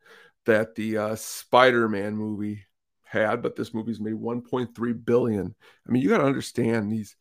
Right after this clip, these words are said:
this video game has been known from, from entities across multiple different, you know, places, and, and just, just definitely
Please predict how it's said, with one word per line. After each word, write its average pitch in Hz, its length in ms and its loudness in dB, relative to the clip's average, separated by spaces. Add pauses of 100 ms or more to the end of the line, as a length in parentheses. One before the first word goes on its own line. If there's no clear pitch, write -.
(140)
this 139 120 -10
video 123 280 2
game 117 260 -4
has 113 120 -6
been 107 260 -6 (500)
known 135 600 8
from, 110 420 -4
from 113 240 -2 (280)
entities 131 560 0
across 135 640 2
multiple 120 800 0
different, 113 580 0 (720)
you 120 160 2
know, 107 720 0
places, 120 840 0 (100)
and, 107 480 -14
and 107 160 -8
just, 117 300 -10
just - 300 -12
definitely 123 800 2